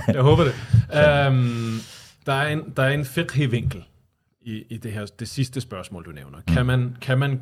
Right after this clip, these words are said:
Speaker 2: øh, søge en ret, eller kan man søge at, øh, bringe en uretfærdighed til ophør gennem et system, som er uislamisk og så videre? Øh, det synes jeg, man skal, øh, diskutere med fuqaha.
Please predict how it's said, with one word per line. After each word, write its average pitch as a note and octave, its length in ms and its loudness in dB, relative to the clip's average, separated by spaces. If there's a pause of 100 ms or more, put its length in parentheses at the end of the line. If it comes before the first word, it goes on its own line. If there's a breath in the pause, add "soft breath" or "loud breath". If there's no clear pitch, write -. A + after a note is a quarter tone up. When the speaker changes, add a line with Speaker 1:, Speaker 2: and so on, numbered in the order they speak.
(100)
Speaker 2:
øh, A2+ 280 -6
søge C#3 560 0
en A2 180 -6
ret, B2 320 -4
eller A2+ 180 -6
kan G#2+ 160 -10
man A2 120 -6
søge B2 460 -4
at, A#2 280 -10
øh, G2 320 -8 (760)
bringe A#2+ 320 -6
en B2 160 -8
uretfærdighed B2+ 600 -4
til - 140 -10
ophør B2 440 -2
gennem A#2+ 240 -10
et G#2+ 100 -10
system, A#2+ 480 -12
som G#2 220 -14
er G2 40 -12
uislamisk G2 640 -16
og - 100 -20
så - 100 -20
videre? - 200 -18 (580 loud breath)
Øh, A2+ 260 -2
det D3 100 0
synes D#3 240 -4
jeg, D3 100 0
man B2 140 0
skal, A2 460 -6
øh, G2 440 -6
diskutere A2+ 500 -8
med G#2 120 -6
fuqaha. F2+ 360 -14